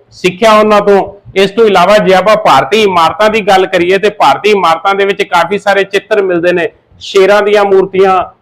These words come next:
ਬਲਦਾਂ ਦੀਆਂ ਮੂਰਤੀਆਂ, ਉਹ ਸਾਰੀਆਂ ਜਿਹੜੀਆਂ ਈਰਾਨੀ ਕਲਾ ਦਾ ਨਮੂਨਾ ਨੇ ਜਿਹੜਾ ਭਾਰਤ ਦੇ ਵਿੱਚ ਸ਼ਾਮਲ ਹੋ ਗਿਆ।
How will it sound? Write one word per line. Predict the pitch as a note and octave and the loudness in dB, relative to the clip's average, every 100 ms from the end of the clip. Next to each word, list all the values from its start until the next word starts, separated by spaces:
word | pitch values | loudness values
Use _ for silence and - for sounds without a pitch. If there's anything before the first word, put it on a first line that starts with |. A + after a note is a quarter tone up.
| - | -12
ਬਲਦਾਂ | D3 E3 E3+ G3+ | 0 0 2 2
ਦੀਆਂ | G3+ G#3 | 2 0
ਮੂਰਤੀਆਂ, | G3 F#3 F3+ F#3 F#3 | 2 0 0 0 0
ਉਹ | E3+ G3 | 0 0
ਸਾਰੀਆਂ | G3+ F3+ E3+ F3+ | 0 0 0 -2
ਜਿਹੜੀਆਂ | E3 D#3+ F#3 A#3 A3+ _ _ F#3 | -6 -4 -2 -2 -4 _ _ 0
ਈਰਾਨੀ | F#3+ F3 F#3+ F#3+ | 2 2 0 0
ਕਲਾ | F#3 E3+ F3 | 0 2 2
ਦਾ | F3 | 2
ਨਮੂਨਾ | E3+ D#3+ D#3 F3 | 2 0 0 0
ਨੇ | G3 F#3+ | 0 -2
ਜਿਹੜਾ | F#3+ F#3+ | 0 0
ਭਾਰਤ | E3 B2 C3+ | 0 0 -2
ਦੇ | F#3+ | -4
ਵਿੱਚ | F#3+ F#3 | -6 -8
ਸ਼ਾਮਲ | - D#3 F3+ G3+ | -6 -4 -2 0
ਹੋ | G3 | 0
ਗਿਆ। | D#3 F3 - | 0 0 -2